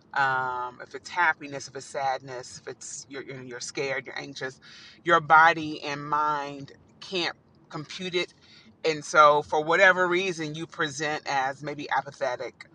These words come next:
or, you know, your actual reaction doesn't basically match what is really happening. And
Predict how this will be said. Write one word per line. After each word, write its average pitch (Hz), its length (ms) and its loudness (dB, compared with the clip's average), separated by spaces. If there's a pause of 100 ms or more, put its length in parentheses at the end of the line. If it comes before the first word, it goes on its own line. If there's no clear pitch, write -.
(520)
or, 135 840 0
you 160 120 -6
know, 131 300 -2 (420)
your 185 320 8
actual 165 400 2
reaction 151 680 -2
doesn't 143 380 0
basically 139 340 -8
match 131 520 -8
what 135 140 -8
is 127 180 -14
really 127 220 -12
happening. 120 520 -10 (920)
And 160 520 -2